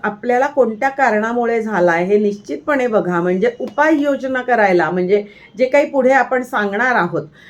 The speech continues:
तर ते तुम्हाला करायला खूप सोपं जाणार आहे. आता संपूर्ण व्हिडिओ जो आहे तो नीट व्यवस्थित बघा, म्हणजे मग तुम्हाला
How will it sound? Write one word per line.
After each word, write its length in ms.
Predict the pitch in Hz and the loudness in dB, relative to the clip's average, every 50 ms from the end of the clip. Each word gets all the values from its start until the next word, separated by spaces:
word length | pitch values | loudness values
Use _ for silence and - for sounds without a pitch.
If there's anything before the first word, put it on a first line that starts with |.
| - _ _ _ _ - - | -20 _ _ _ _ 0 0
तर 100 | 269 262 | 0 0
ते 400 | - - - 285 285 311 339 349 | 0 -6 -4 -2 0 0 0 -2
तुम्हाला 320 | 320 285 269 269 269 269 269 | -2 0 2 2 2 2 2
करायला 440 | 269 269 233 214 220 214 208 220 247 240 | 2 0 0 2 2 2 2 2 0 -2
खूप 180 | - 277 277 - | -6 -10 -10 -10
सोपं 380 | - - 214 208 202 - 226 | -2 0 0 0 2 0 -2
जाणार 320 | 202 196 160 143 139 123 101 | 0 0 0 0 -4 -8 -10
आहे. 180 | 92 - _ _ _ _ - - - - - _ _ _ _ _ _ _ _ _ _ _ _ _ _ _ _ _ _ _ _ _ _ _ _ _ _ _ _ _ - | -14 -16 _ _ _ _ -20 -20 -20 -20 -20 _ _ _ _ _ _ _ _ _ _ _ _ _ _ _ _ _ _ _ _ _ _ _ _ _ _ _ _ _ -2
आता 440 | 254 262 262 320 330 339 359 370 370 - - | 0 0 2 2 2 2 2 0 -2 -10 -10
संपूर्ण 600 | - - 302 269 262 262 - 311 349 359 349 370 | 2 2 2 2 2 -2 0 2 4 4 4 4
व्हिडिओ 520 | 381 370 330 311 294 277 285 294 311 311 311 | 4 4 4 4 2 2 0 4 4 4 4
जो 120 | 311 311 | 4 4
आहे 380 | 294 277 254 240 247 254 254 262 | 4 4 4 2 4 4 2 4
तो 200 | 262 285 285 277 | 4 4 4 4
नीट 420 | 269 254 247 269 302 339 339 370 | 4 0 -2 0 2 2 2 2
व्यवस्थित 640 | 285 254 247 233 226 254 277 277 - - 330 349 285 240 | 2 4 2 2 2 2 0 0 -2 2 4 4 4 4
बघा, 420 | 233 262 214 180 208 202 185 185 - - _ _ _ _ _ _ _ - - | 2 2 2 4 2 2 0 0 -2 -6 _ _ _ _ _ _ _ -14 -4
म्हणजे 300 | 208 220 247 254 269 311 | 0 0 0 4 4 4
मग 220 | 320 339 359 359 349 | 4 4 2 2 0
तुम्हाला 520 | 294 269 269 269 254 247 254 254 262 | 0 2 2 4 4 4 4 4 2